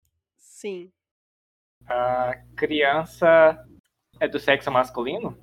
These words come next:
Speaker 1: Sim. Ó, eu vou repetir. Duas pessoas entram em um galpão e uma multidão mata uma criança.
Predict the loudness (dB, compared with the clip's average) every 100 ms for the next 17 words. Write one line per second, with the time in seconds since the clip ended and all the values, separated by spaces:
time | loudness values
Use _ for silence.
0 | -20 -14 -12 -12 -14 _ _ _ _ _
1 | _ _ _ _ _ _ _ _ _ _
2 | _ _ -10 -8 -10 -12 -12 -12 -14 -16
3 | -16 -16 -18 _ _ _ _ -20 -12 -10
4 | -8 -8 -8 -12 -14 -6 -4 -4 -6 -8
5 | -10 -12 -12 -10 -10 -10 -10 -10 -10 -12
6 | -10 -12 -12 -12 -8 -8 -8 -10 -12 -16
7 | -8 -8 -8 -10 -8 -8 -10 -12 -12 -12
8 | -12 -8 -8 -10 -14 -20 -20